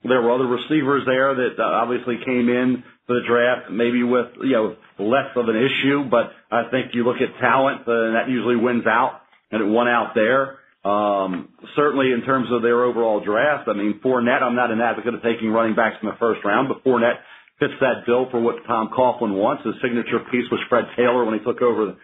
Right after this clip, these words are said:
early on in his first stint there. Cam Robinson's gonna be a right tackle, and he's a mauler, and he's gonna help Fournette in the run game. Smoot two years ago was a good player. This year, his big playability and his impact plays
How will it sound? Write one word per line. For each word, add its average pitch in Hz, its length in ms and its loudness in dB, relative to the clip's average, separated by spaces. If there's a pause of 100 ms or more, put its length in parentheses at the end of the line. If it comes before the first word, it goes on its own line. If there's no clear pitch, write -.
(120)
early 117 260 2
on 135 400 0 (160)
in 107 80 -6
his 101 140 -8
first 123 180 0 (120)
stint 120 220 -2
there. 127 300 2
Cam 135 240 0
Robinson's 127 460 0
gonna 120 180 -2
be 117 80 2
a 104 80 2
right 110 240 2
tackle, 113 320 0
and 135 80 2
he's 135 80 0
a 135 80 2
mauler, 113 480 2
and - 20 -4
he's 120 120 -4
gonna 113 120 -2
help 123 280 -4
Fournette 120 320 0
in 107 60 -6
the 107 40 -2
run 131 300 0
game. 113 360 0 (380)
Smoot 156 340 2
two 143 120 2
years 165 240 2
ago 151 140 2
was 123 120 0
a 104 40 -10
good 123 200 -2
player. 120 440 0 (100)
This 139 220 -2
year, 147 200 2
his 135 180 -4
big 143 220 -2
playability 139 560 2
and 131 160 0
his 101 80 -4
impact 135 440 -2
plays 139 200 0